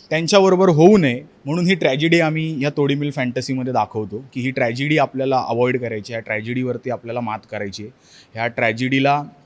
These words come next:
आपल्याला, अ, फेस करायचं आहे, ही ट्रॅजेडी आपल्याला क्रॉस करायची आहे. आणि आपलं संघटन जे मित्रांचं असेल, ते, तो धंदा करताना,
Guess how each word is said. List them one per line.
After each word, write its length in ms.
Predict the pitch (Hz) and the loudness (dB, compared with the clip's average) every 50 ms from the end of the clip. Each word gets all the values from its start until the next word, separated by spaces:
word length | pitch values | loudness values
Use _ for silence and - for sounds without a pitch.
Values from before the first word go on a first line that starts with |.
| _ _ _ | _ _ _
आपल्याला, 560 | - 120 - - 127 131 127 131 131 131 131 127 | -14 -14 -10 -6 -2 -2 2 2 2 2 2 0
अ, 400 | 120 110 117 113 113 110 107 104 | -2 -4 -8 -8 -8 -6 -8 -8
फेस 360 | - - - 147 143 151 143 - | -10 -2 2 2 4 4 2 0
करायचं 440 | - 143 135 131 131 123 - 151 | -2 0 0 0 -2 -2 -6 -8
आहे, 100 | 156 165 | -8 -8
ही 100 | 143 135 | -8 -8
ट्रॅजेडी 360 | 131 131 123 117 120 123 131 135 | -6 -4 -4 -4 -4 -2 -2 -2
आपल्याला 260 | 127 - 127 131 131 | -2 -2 -4 -6 -4
क्रॉस 300 | 123 - 120 117 117 - | -4 -4 -4 -4 -4 -6
करायची 360 | - 117 110 110 101 - 131 | -8 -8 -8 -8 -8 -10 -12
आहे. 80 | 151 156 _ _ - _ _ | -12 -12 _ _ -20 _ _
आणि 120 | 113 117 123 | -8 -6 -6
आपलं 200 | 117 - 139 151 | -6 -4 -6 -4
संघटन 600 | - - 139 139 143 151 170 165 185 175 139 110 - - - 113 113 113 | -2 0 0 2 4 2 4 6 6 6 6 2 -4 -8 -14 -14 -8 -4
जे 100 | 131 151 | -2 -2
मित्रांचं 540 | 151 147 139 170 170 180 180 160 175 151 | -2 0 2 4 4 4 2 2 0 -2
असेल, 380 | 120 - - 113 113 113 107 - | -2 -2 -6 -8 -8 -10 -10 -10
ते, 60 | 127 123 127 - _ _ _ - | -12 -12 -12 -16 _ _ _ -6
तो 60 | 143 | -2
धंदा 340 | 135 131 127 127 131 143 147 | -2 0 -2 2 2 2 2
करताना, 480 | 143 135 120 - 117 113 110 107 107 | 2 -2 -4 -4 -6 -6 -6 -8 -10